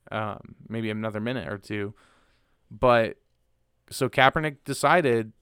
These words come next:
to take the knee, and this is where I have a problem with it. If you're going to protest something, if you are going to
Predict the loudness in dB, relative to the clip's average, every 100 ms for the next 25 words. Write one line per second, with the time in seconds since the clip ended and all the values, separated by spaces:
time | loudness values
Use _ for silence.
0 | -12 -6 -2 -2 -2 -4 -2 -4 -6 -10
1 | -6 -2 -2 -2 -6 -8 -4 -4 -4 0
2 | 4 4 2 -4 _ _ _ _ _ _
3 | _ _ 4 6 6 2 0 -2 -2 -4
4 | -10 -12 -16 _ _ _ _ _ _ _
5 | _ _ _ _ -2 0 0 2 2 -2
6 | -4 -8 -2 -2 0 0 -2 -4 -8 -8
7 | -8 -8 -2 0 2 2 0 -2 -6 -8
8 | -6 -2 0 0 -2 -6